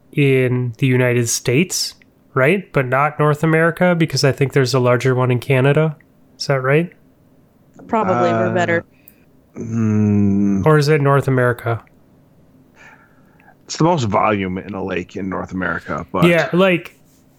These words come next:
Speaker 1: yeah, it's got, it's got some ridiculous coastline, though.
Speaker 3: Yeah.
Speaker 1: For a lake.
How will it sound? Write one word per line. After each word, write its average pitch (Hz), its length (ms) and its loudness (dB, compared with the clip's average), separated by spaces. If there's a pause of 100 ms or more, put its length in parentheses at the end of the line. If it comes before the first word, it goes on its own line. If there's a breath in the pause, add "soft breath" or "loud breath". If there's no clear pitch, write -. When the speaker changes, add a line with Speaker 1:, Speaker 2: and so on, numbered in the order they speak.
(420)
Speaker 1:
yeah, 120 500 0
it's 151 200 0
got, 208 320 0
it's 160 200 -2
got 202 200 0
some 160 180 0
ridiculous 127 680 2
coastline, 113 640 -4
though. 113 300 -4 (1120)
Speaker 3:
Yeah. 90 300 -2 (1300)
Speaker 1:
For 143 240 2
a 123 60 4
lake. 117 420 -2